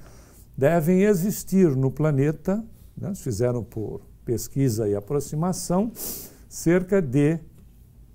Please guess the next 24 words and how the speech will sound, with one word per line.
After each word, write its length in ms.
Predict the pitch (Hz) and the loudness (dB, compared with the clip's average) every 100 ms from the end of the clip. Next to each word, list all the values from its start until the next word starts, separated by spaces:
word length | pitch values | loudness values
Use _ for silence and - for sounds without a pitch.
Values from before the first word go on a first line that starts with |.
| - | 0
um 180 | 196 226 | 0 0
por 220 | - 214 | -4 -6
cento, 560 | - 113 120 131 - - - - - - - - - | -2 -2 -2 -6 -14 -20 -20 -20 -20 -20 -20 -20 -14
é 100 | - | -4
um 140 | 117 139 | 0 0
por 140 | 165 | 0
cento, 420 | - - - - - - - | -2 -4 -8 -16 -20 -20 -6
esse 240 | - 143 180 | -2 0 2
é 20 | |
o 60 | 160 | 2
número, 320 | 131 98 - - - - - - | 2 -2 -10 -18 -20 -20 -20 -10
de 100 | 123 | -6
pessoas 720 | 135 175 - - 151 165 175 - | 0 0 -2 -2 -2 -2 -6 -6
que 140 | 220 | -6
têm 420 | 220 147 131 139 - - - | -4 -2 -2 -4 -10 -20 -2
efetivamente 1600 | 165 190 202 - 165 - 190 185 160 147 113 127 147 - - - - - - - - - - | 8 8 8 2 -2 0 -2 0 0 -2 -2 -2 -4 -10 -20 -20 -20 -20 -20 -20 -20 -20 6
consciência 1400 | 180 247 277 - - 220 151 160 139 - 180 190 202 - - - - - | 10 10 8 0 2 4 6 4 0 0 4 4 2 -6 -20 -20 -20 -6
de 100 | 127 | -2
fazer 440 | 131 151 110 147 | 4 4 4 2
o 60 | 156 | 2
mal 260 | 127 117 | 2 0
para 140 | 113 120 | 0 -2
o 60 | |
outro. 360 | 90 92 - - | -4 -6 -12 -20